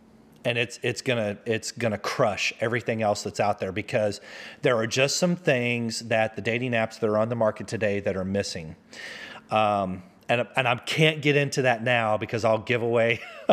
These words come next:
I'll give away the magic sauce. Here's the problem with dating apps. Dating apps have taken away the human condition.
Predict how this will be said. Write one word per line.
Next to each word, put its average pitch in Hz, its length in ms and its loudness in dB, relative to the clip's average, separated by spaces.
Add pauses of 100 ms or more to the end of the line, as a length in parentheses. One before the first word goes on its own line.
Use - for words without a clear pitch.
(100)
I'll 170 60 6
give 147 220 4
away 135 180 6
the 120 80 0
magic 113 360 0
sauce. 82 280 -6 (720)
Here's 214 280 4
the 247 80 0
problem 139 440 4
with 107 120 -4
dating 104 320 -2
apps. - 440 -8 (1900)
Dating 160 380 4
apps 135 420 2
have 113 680 0
taken 135 580 0 (100)
away 104 720 0 (600)
the 107 760 0
human 113 380 -2
condition. 101 540 -2